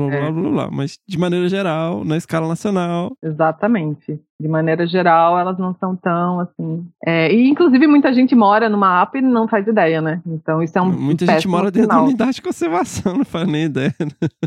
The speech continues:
Speaker 2: Mas, por exemplo, assim, ah, monumento natural, como o que tem aí em Atibaia, a Pedra Grande é um monumento natural, permite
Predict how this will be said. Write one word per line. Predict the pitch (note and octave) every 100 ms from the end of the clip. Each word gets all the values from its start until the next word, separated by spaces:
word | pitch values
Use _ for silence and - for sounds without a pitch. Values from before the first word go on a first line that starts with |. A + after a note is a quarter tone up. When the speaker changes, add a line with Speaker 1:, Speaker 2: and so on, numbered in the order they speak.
| -
Speaker 2:
Mas, | A#3 A#3+
por | B3+
exemplo, | C4+ B3
assim, | B3 A#3+
ah, | A3
monumento | F3+ G3+ G#3 G#3 A3+
natural, | G#3+ A3 G#3 G3 G#3 A#3+ C#4 D#4+ D#4+ _
como | A3+ G#3 G#3
o | F#3+
que | G3+
tem | G3 F#3+
aí | F#3+
em | F#3
Atibaia, | F#3 G3+ F3 E3+ G3 F#3+
a |
Pedra | - E3 F3
Grande | F3+ F3+ G3
é | G#3+
um |
monumento | A3+ A#3 A#3 A#3+
natural, | A#3+ A#3+ G3+ G3 F3+
permite | F3+ E3+ E3+